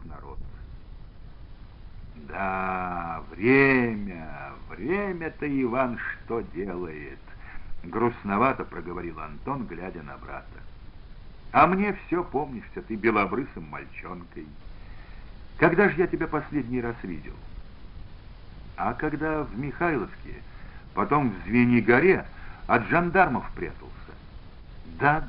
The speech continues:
да, когда ж это было? Постой,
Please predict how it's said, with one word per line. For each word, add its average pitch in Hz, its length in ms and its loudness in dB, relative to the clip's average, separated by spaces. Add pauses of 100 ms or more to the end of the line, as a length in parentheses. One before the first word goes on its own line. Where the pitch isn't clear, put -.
да, 131 260 0 (460)
когда 131 320 2
ж - 120 0
это - 80 -8
было? 127 240 -4 (680)
Постой, 90 440 -8